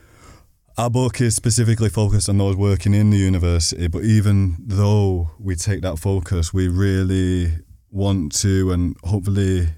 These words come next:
do, emphasise throughout that scholar activism is not just about those in the academy. It's, you know, it can occur in all kinds of spaces, community spaces. We draw a lot on Sivanandan, who d-, did his work from within the Institute of Race Relations, and that is,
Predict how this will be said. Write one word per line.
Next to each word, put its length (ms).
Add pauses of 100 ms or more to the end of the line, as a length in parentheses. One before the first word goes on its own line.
(220)
do, 400
emphasise 560
throughout 500
that 280 (220)
scholar 360
activism 440
is 120
not 280
just 220
about 260
those 240
in 140
the 80
academy. 440 (340)
It's, 560
you 260
know, 100
it 120
can 120
occur 320
in 60
all 180
kinds 360
of 80
spaces, 560
community 460
spaces. 640
We 180 (580)
draw 240
a 20
lot 160
on 160
Sivanandan, 800
who 180
d-, 120 (120)
did 140
his 180
work 240
from 400 (320)
within 280
the 100
Institute 580
of 140
Race 260
Relations, 560
and 160
that 140
is, 180